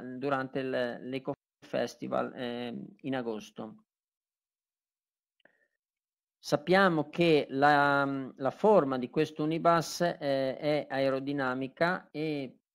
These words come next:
mm, diciamo che ha portato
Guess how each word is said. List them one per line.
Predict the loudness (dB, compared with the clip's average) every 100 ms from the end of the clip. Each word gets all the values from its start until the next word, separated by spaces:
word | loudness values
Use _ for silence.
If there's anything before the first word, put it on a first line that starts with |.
| _
mm, | -16 -14 -14 -14
diciamo | -14 -4 -4 -2
che | -2 -2
ha | 0
portato | -2 -4 2 6 6 4 0 -8 -8